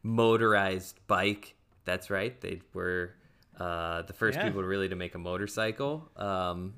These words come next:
Speaker 1: a rudimentary one.
Speaker 2: They were actually super metal. I know I called them nerds, like, two seconds ago, but pff, dang. These guys were hardcore. They were out here making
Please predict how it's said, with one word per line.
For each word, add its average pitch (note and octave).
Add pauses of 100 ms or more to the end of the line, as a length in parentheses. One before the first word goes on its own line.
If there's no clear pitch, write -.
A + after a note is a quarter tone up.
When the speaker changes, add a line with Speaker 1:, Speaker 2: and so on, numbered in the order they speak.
(120)
Speaker 1:
a G2+
rudimentary G2
one. A2+ (800)
Speaker 2:
They D#3+
were A#3
actually D#3+
super C#3+
metal. A2+ (140)
I C#3+
know D#3
I D#3+
called D#3
them B2
nerds, A#2+
like, A2 (140)
two C3+
seconds C3
ago, D3
but A2
pff, - (920)
dang. A2 (460)
These G#3
guys F#3+
were C3+
hardcore. C#3
They D3
were F3+
out E3
here C#3
making C3